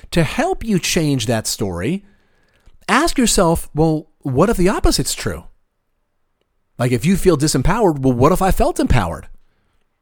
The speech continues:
And just that question allows you to see the opportunity in the situation. And then the fourth question,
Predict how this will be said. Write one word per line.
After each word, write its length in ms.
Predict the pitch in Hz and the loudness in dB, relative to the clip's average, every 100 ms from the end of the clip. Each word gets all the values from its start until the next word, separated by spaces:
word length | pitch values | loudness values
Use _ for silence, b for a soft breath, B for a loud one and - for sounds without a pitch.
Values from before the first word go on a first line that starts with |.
| _ _ b b b b b | _ _ b b b b b
And 140 | 156 | 0
just 260 | 143 - 190 | 0 2 4
that 260 | 196 277 | 4 4
question 440 | - 226 220 - 143 | 0 0 2 2 2
allows 440 | 131 143 208 233 | 2 0 0 0
you 100 | 196 | 2
to 80 | 185 | 2
see 160 | - 180 | 2 0
the 140 | 147 | 0
opportunity 560 | 139 139 - 139 123 120 | 2 0 0 -2 -2 -2
in 60 | |
the 60 | 110 | -2
situation. 640 | - 101 107 107 - 104 | -4 -6 -4 -4 -4 -6
And 100 | 110 | -2
then 100 | 123 | 0
the 60 | 117 | 0
fourth 320 | - 247 233 | 2 4 4
question, 500 | - 170 - 160 147 | 2 0 -2 -4 -4